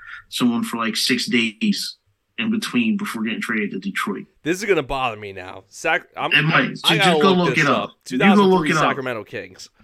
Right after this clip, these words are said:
Speaker 1: Go ahead, look up two thousand three Sacramento Kings. The Kings and Warriors played a phenomenal game Saturday night. Kings won one twenty-six to one twenty-three. And the other night they played and they won one fourteen, one oh six.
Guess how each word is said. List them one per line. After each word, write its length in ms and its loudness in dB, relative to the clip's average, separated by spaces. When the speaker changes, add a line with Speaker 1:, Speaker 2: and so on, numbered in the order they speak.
Speaker 1:
Go 80 0
ahead, 200 4
look 320 2
up 60 -14
two 160 -2
thousand 300 2
three 160 -2
Sacramento 500 2
Kings. 400 0
The 140 2
Kings 300 6
and 180 6
Warriors 400 4
played 540 2
a 100 0
phenomenal 560 2
game 300 4
Saturday 420 0
night. 300 -2
Kings 280 2
won 360 4
one 180 2
twenty-six 640 0
to 100 2
one 220 2
twenty-three. 720 0
And 600 4
the 100 4
other 200 2
night 280 4
they 140 6
played 400 4
and 100 4
they 120 4
won 320 4
one 160 2
fourteen, 640 4
one 140 4
oh 80 4
six. 460 -2